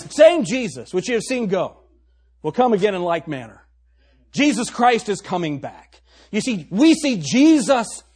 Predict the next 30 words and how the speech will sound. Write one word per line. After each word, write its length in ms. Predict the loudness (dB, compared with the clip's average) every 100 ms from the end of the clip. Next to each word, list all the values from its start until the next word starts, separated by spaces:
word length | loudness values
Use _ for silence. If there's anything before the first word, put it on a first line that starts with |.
| _ _
the 120 | -4
creator, 840 | -2 -2 0 2 2 2 0 -2 -6 -12 -6
and 160 | -4
we 140 | -2 -4
see 260 | -4 -6
Jesus 680 | -4 0 2 2 -2 -4 -8 -20 _ -6
the 160 | -4
crucified, 1200 | -4 -6 2 4 4 2 -2 0 -2 -2 -6 -12 -18 _ _
but 200 | -8 -6
God 340 | 0 4 4 2
never 460 | 0 2 2 -2
leaves 560 | -4 -2 -2 -2 -6 -8
Him 320 | -6 -4 -4
on 240 | -4 -4
the 100 | -6
cross. 600 | -10 -14 -6 0 0 0 -6 -18 _ _
Our 200 | -2 -2
God 580 | 0 2 4 4 2 -2 _ _ 0
is 180 | 0 0
not 260 | -2 -2
a 60 | -2
murdered 760 | -4 -4 -2 -2 -4 -8 -10
God. 440 | -6 -4 -6 -10 -14 _ _ _
Our 200 | -4 -2
God 320 | -2 -4 -4
is 160 | -6 -12
one 240 | -12 -12
who 200 | -14 -18 -20 _
sacrificed 840 | _ -8 -8 -6 -8 -8 -10 -12 -16
Himself 720 | -18 -16 -18 -18 -20 _